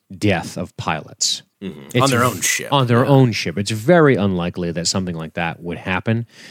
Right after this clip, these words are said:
Speaker 1: to where you would have to do something like that. I mean, that's something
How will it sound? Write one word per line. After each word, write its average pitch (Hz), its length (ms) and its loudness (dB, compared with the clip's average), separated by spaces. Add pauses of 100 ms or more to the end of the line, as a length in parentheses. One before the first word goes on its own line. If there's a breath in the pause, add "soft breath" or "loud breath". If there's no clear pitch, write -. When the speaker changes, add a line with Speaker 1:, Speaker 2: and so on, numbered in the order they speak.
(540 loud breath)
Speaker 1:
to 107 120 0
where 107 140 6
you 92 180 0
would 87 80 -2
have 90 140 -2
to - 80 -10
do 90 160 -6
something 80 280 -4
like 67 200 -14
that. 67 260 -10 (280 soft breath)
I 123 60 2
mean, 131 160 4
that's 151 260 0
something 107 500 0